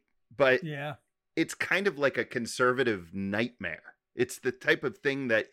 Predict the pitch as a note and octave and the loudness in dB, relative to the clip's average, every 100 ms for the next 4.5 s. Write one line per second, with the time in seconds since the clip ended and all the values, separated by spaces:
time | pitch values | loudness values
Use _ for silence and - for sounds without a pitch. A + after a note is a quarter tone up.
0 | - - - A#2+ A#2+ G#2+ - - C3 A#2+ | -20 -20 -10 -4 -2 -2 -4 -4 -2 -2
1 | G2+ G#2 - A#2+ A#2 G#2+ F#2+ F#2 F#2 - | -4 -8 -4 -2 0 0 -2 -4 -6 -4
2 | F#2+ F#2 - G#2 G2+ F#2 F2 F2+ F2 - | -2 -2 -6 -6 -4 -4 -6 -8 -8 -2
3 | F#2+ F2 _ - _ _ _ C3 B2+ A#2 | -2 -2 _ -20 _ _ _ 0 0 0
4 | G#2 G#2+ F#2 F2 | -2 0 -2 -2